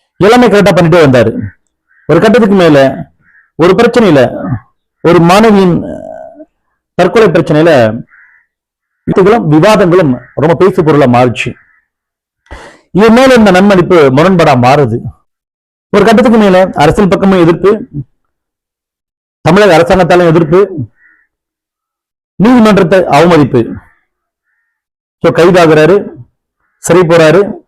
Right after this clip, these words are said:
அதையும் திரும்ப வராரு. அதையும் திரும்ப சவுக்கு மீடியான்னு ஆரம்பிக்கிறாரு. சவுக்கு மீடியான்னு ஆரம்பிச்சு அந்த மீடியாவுல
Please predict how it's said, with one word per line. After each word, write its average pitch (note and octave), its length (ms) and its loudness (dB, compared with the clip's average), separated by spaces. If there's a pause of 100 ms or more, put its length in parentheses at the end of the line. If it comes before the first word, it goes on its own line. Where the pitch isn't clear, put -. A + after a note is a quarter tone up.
(420)
அதையும் E3 260 2
திரும்ப D#3+ 240 2
வராரு. B2+ 260 0 (1200)
அதையும் G#3+ 240 2
திரும்ப G3+ 220 2 (320)
சவுக்கு A3+ 380 0
மீடியான்னு E3+ 360 0 (300)
ஆரம்பிக்கிறாரு. B2+ 480 -2 (2250)
சவுக்கு A#3+ 280 0
மீடியான்னு A3+ 280 2
ஆரம்பிச்சு F#3 340 0 (840)
அந்த G3+ 220 2
மீடியாவுல E3+ 400 2